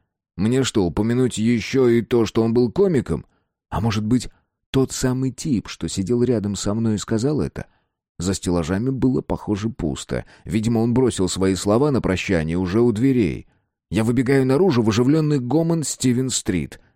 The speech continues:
Никого и близко похожего на того мужчину не просматривается до самой Тоттенхэм-Корт-роуд. Такого было бы сложно не узнать. Комплекция весьма внушительная. Перестав пялиться на спешащих к обеду клерков, я нетвёрдым шагом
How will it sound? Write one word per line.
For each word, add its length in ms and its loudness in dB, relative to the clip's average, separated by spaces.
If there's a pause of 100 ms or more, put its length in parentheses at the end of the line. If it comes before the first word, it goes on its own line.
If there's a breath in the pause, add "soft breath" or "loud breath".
(260)
Никого 420 2
и 20 2
близко 380 0
похожего 500 0
на 140 -2
того 200 -2
мужчину 440 -2
не 160 -4
просматривается 960 -6 (180 soft breath)
до 200 -2
самой 440 -2 (220 soft breath)
Тоттенхэм-Корт-роуд. 1400 -2 (1120)
Такого 380 2
было 200 2
бы 120 -4
сложно 420 0
не 120 0
узнать. 580 -2 (500)
Комплекция 500 0
весьма 300 -2
внушительная. 720 -4 (680)
Перестав 400 0
пялиться 420 -2
на 120 -4
спешащих 680 -4
к 80 -8
обеду 420 -2
клерков, 560 -2
я 140 0
нетвёрдым 500 -4
шагом 440 -2